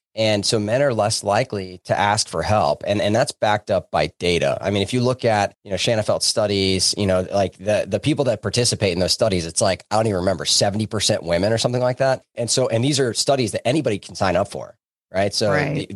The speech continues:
Speaker 1: the women self-select into these coaching studies, and it's still shown to be helpful among the men, but the men are less likely to ask for that help.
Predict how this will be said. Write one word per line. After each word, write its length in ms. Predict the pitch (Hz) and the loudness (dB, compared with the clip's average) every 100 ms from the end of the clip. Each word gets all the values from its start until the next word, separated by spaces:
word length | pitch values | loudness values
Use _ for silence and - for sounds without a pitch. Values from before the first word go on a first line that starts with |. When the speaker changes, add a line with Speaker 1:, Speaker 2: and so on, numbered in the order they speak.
| 104 | -12
Speaker 1:
the 20 | |
women 320 | 104 135 113 95 | -4 0 0 2
self-select 680 | - 110 - 92 98 95 | 2 2 0 0 0 0
into 240 | 92 85 90 | -2 -2 -2
these 260 | 80 80 | -2 -2
coaching 380 | - 101 - 90 | 0 0 0 -2
studies, 540 | - 82 80 78 - - _ | 0 0 0 -2 -4 -6 _
and 140 | 113 107 | 0 2
it's 100 | - | 2
still 220 | 131 127 | 2 0
shown 260 | - 117 | 0 0
to 60 | 117 | 0
be 80 | 92 | -4
helpful 440 | - 170 190 139 | -2 -2 0 0
among 300 | 107 90 87 | 2 0 -2
the 60 | 80 | -2
men, 420 | 76 71 78 107 - - | -2 -2 -2 -4 -8 -4
but 180 | 104 101 | -4 -2
the 80 | |
men 200 | 98 113 | -2 0
are 140 | 117 92 | 0 0
less 340 | 92 92 - | 0 0 0
likely 360 | 90 85 - 82 | 0 0 0 -2
to 200 | - - | -2 0
ask 480 | 80 76 - - - _ | 0 0 -2 -6 -14 _
for 140 | 104 | -2
that 160 | 85 71 | -2 0
help. 400 | - 82 69 | 0 0 0